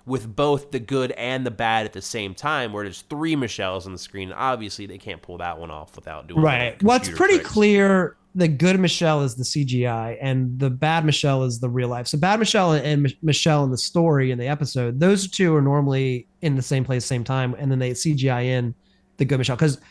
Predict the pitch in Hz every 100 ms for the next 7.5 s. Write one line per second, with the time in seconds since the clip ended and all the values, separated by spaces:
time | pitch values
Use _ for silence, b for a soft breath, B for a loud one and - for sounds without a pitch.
0 | b - 190 196 - 190 175 - 240 240
1 | 214 175 156 147 139 139 - 165 151 139
2 | - 147 135 135 120 135 139 143 123 117
3 | 127 127 120 - 120 117 113 b b -
4 | 151 147 156 175 190 170 - 151 143 135
5 | 127 123 135 139 135 131 127 117 113 104
6 | 113 - - - - - 90 101 127 -
7 | 82 - 127 120 117